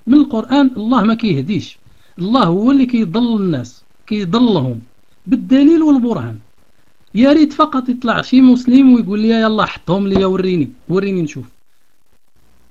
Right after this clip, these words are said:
بالدليل والبرهان. على أن الله اللي كيضل. يلا، دابا أنا كنتحدى، دابا لا كاين شي مسلم هنايا يطلع يقول لي: "آتي، آتي، آتي على المدعي البينة، يلا، هات،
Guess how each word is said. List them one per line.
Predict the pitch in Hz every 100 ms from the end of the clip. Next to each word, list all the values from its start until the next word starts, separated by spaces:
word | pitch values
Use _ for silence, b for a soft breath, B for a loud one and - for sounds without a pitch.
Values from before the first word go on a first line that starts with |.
| - - _ - - - -
بالدليل | 285 254 302 302
والبرهان. | 294 233 202 127 113 - _ _ - - _ -
على | 175 220
أن | 220 226
الله | 226 247 311 285
اللي | 180 233
كيضل. | 247 240 175 143 113 - _ _ _ - - - - - -
يلا، | 160 180 147 127
دابا | 185 226
أنا | 247
كنتحدى، | 233 220 - 131 131 202
دابا | 202 196
لا | 196
كاين | 185 175
شي | 170
مسلم | 156 165 147
هنايا | 131 156 208 254 -
يطلع | 165 - 165
يقول | 156 165
لي: | 170 165 -
"آتي، | - 285 240 202 190 -
آتي، | 233 214 - 185 - b b -
آتي | - -
على | 165 196
المدعي | 196 196 147 190 180
البينة، | 175 160 160 151 143
يلا، | 151 135 113
هات، | 190